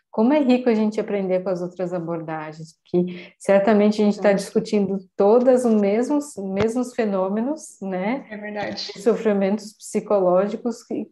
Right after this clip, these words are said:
Speaker 1: cada um com a sua perspectiva, mas que, é, dialogam, que convergem, né? Então, acho que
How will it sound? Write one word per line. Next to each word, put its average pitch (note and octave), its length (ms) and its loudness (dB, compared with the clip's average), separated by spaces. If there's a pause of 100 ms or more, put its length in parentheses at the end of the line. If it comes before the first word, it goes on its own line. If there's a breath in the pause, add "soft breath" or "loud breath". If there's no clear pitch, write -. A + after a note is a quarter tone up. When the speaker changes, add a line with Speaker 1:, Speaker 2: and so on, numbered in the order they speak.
Speaker 1:
cada A#3 260 0
um A#3+ 140 0
com A#3 100 -2
a A#3 40 -2
sua A#3 160 -4
perspectiva, A3 680 -4
mas A3+ 240 -4
que, A3+ 240 -6 (420 soft breath)
é, G3 280 2
dialogam, G3+ 920 0
que F#3+ 180 -8
convergem, F#3 960 -4
né? F3+ 200 -4
Então, G3 260 -6
acho G3 240 -8
que G#3+ 160 -4